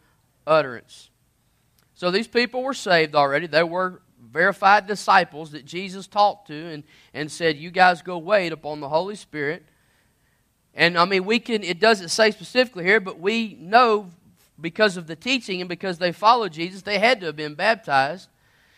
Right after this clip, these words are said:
And so a lot of people say, "Well, we know that," but this was the initial revealing of the Holy Spirit. This was the reveal party, right? So this is the first time he came out. So, but after that, everybody automatically got filled with the Holy Spirit when they got saved.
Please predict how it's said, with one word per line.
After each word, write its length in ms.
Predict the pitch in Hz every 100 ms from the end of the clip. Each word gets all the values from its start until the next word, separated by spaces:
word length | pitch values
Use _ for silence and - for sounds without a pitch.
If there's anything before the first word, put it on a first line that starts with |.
| _ -
And 100 | 220
so 140 | 311
a 20 |
lot 180 | 294 349
of 80 | 339
people 220 | 302 226
say, 140 | 269
"Well, 180 | 262 262
we 120 | 330
know 220 | 277 180 165
that," 220 | 185 190
but 100 | 202
this 180 | 320 240
was 120 | 190
the 100 | 214
initial 640 | 202 247 285 277 254 240 _ _
revealing 680 | 185 202 202 262 214 190 180
of 100 | 170
the 100 | 170
Holy 260 | 185 185 165
Spirit. 280 | - 165
This 160 | 185 247
was 140 | 214
the 120 | 180 185
reveal 380 | 185 202 233
party, 360 | 180 165 131 123
right? 340 | 135 175 202
So 280 | - 160 156 - - _ -
this 180 | 202
is 60 | 202
the 100 | 190
first 300 | 220 220 208
time 220 | 226 208
he 80 | 196
came 280 | 180 202 208
out. 280 | 220 135 -
So, 140 | 208
but 140 | 185
after 260 | 247 269 220
that, 200 | 240 220
everybody 380 | 202 190 185 170
automatically 520 | 170 160 160 151 147
got 300 | 170 185 -
filled 160 | 151 143
with 60 |
the 60 | 127
Holy 160 | 139
Spirit 360 | 127 - 151 - _ _ -
when 160 | 165
they 140 | 160 147
got 200 | 151 123
saved. 400 | - 175 131